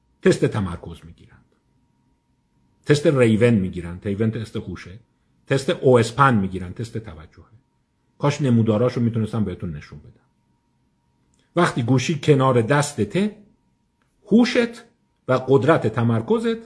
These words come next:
افت می‌کنه. گوشی تو کیفته بهتره و گوشی تو اتاق و درش قفله بازم بهتره. آیا به دلیل امواجشه؟ نه.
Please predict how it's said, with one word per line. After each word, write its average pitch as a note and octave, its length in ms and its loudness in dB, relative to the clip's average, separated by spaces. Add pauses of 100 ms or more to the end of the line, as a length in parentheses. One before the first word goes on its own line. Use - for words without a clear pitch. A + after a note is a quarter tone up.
(380)
افت - 360 0
می‌کنه. - 280 -20 (560)
گوشی D#3 300 2
تو A#2+ 120 -4
کیفته A#2 460 -4
بهتره G#3+ 600 -2 (300)
و A#2+ 80 -6
گوشی A#2 340 0
تو - 160 -6
اتاق C3+ 420 -2
و B2 60 -6
درش G2+ 300 -6
قفله G2 340 -12
بازم F#2+ 380 -10 (220)
بهتره. - 400 -18 (960)
آیا C#3+ 200 4
به D3+ 100 0
دلیل C3+ 220 2
امواجشه؟ B2 840 0
نه. F#2 300 -6